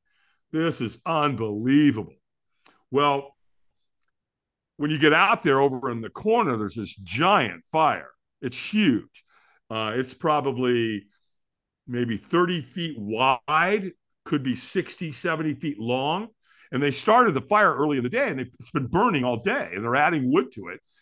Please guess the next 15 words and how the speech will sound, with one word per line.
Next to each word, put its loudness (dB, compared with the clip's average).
and -2
it 0
renders. 0
And -2
now 2
the 0
next -4
thing -2
you -2
know, 2
at -2
midnight, -4
it's -8
got -8
a, -16